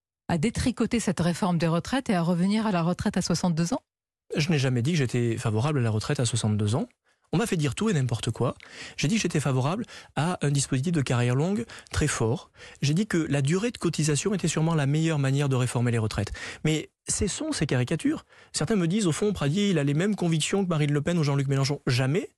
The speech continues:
Speaker 2: Je n'ai jamais dit que j'étais pour le retour à la retraite à soixante ans ou, euh, la laisser à soixante-deux ans. Simplement, j'ai dit qu'il y avait des alternatives. Et ce qui est fou dans notre débat démocratique aujourd'hui, c'est qu'il faudrait choisir un camp ou un autre. Ce serait macroniste ou le péniste mélenchoniste.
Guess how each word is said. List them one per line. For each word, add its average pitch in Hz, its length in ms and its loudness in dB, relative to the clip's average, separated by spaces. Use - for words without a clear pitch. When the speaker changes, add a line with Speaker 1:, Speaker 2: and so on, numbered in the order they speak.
Speaker 2:
Je - 100 -2
n'ai 170 120 2
jamais 143 260 2
dit 143 120 0
que 208 60 2
j'étais 160 180 0
pour 143 140 -2
le 117 60 0
retour 127 280 0
à 139 80 0
la 131 60 2
retraite 120 300 -2
à 123 60 2
soixante 123 460 0
ans 208 120 -2
ou, 165 200 2
euh, 131 100 0
la 131 160 0
laisser 131 260 0
à 175 80 0
soixante-deux 147 540 0
ans. 277 100 -4
Simplement, 185 360 0
j'ai 180 100 2
dit 208 80 -2
qu'il 156 140 0
y - 20 4
avait 151 100 0
des 139 200 0
alternatives. 135 640 0
Et 320 80 0
ce - 80 -4
qui 226 140 -2
est 214 80 2
fou - 120 0
dans 208 120 2
notre 151 200 0
débat 139 220 0
démocratique 131 540 0
aujourd'hui, 131 360 0
c'est - 140 -2
qu'il 208 140 0
faudrait 185 240 0
choisir 165 320 0
un 139 100 2
camp 165 180 0
ou 135 120 2
un 120 100 0
autre. - 300 -6
Ce - 140 0
serait 147 240 0
macroniste 156 720 -2
ou 190 80 2
le 180 100 2
péniste 160 420 -2
mélenchoniste. 139 640 0